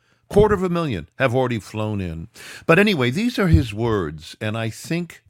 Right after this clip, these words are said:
they are substantial. "Without massive investment in border protection, without mass deportations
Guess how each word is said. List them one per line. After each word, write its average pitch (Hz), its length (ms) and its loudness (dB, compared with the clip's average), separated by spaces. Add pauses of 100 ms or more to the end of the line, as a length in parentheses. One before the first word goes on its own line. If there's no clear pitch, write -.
(180)
they 113 240 -4
are 107 160 -6
substantial. 73 880 -14 (520)
"Without 170 460 4
massive 147 500 0
investment 98 760 -4 (100)
in 80 160 -8
border 87 340 -6
protection, - 680 2 (400)
without 147 440 4
mass 123 440 0
deportations 98 1080 0